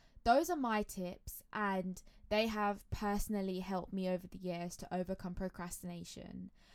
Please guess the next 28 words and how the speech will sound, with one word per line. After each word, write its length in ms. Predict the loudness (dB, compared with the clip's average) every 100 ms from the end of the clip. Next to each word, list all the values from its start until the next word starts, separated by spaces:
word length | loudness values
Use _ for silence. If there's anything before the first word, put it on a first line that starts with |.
| -20 -2
I 300 | 2 4 4 0 -4
really, 300 | -2 0 0
really 320 | 0 0 0
hope 400 | 2 6 6 4 0
this 180 | 0 0
has 120 | -4
helped 440 | -4 -2 -2 -4 -8 -4
anyone 520 | 0 4 4 4 2
listening, 560 | 0 -4 -8 -6 -6 -8 -16 -20 -20 -2
and 460 | 2 2 2 -2 -10 -18 -4
I 80 | 0
would 140 | 2
actually 320 | 0 0 0 2
love 160 | 2
to 120 | 0
hear 440 | 0 2 4 2 0 -8 -20 _ _
some 300 | 0 4 8
of 280 | 8 8 6 -8 _ -10
your 320 | 4 6 6
tips 340 | 2 -2 0
and 140 | -2 -2
tricks 460 | 0 0 -2 -4
on 140 | -4 -2
how 420 | 0 2 2 0
you 260 | 0 2 4
guys 320 | 2 2 2
overcome 380 | 0 0 -2 0
procrastination. 1200 | 0 -2 -4 -6 -6 -6 -6 -6 -8 -6 -2 -4